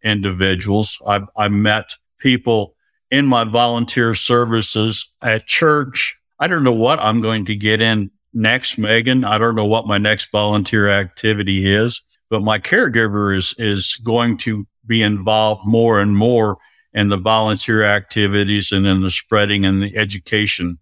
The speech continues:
about dementia and Alzheimer's, as well as other disabilities.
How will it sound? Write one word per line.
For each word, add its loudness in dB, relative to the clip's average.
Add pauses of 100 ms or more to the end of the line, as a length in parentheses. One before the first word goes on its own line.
(140)
about -2
dementia 0
and -2
Alzheimer's, 0
as -2
well 0
as 0
other 0
disabilities. -10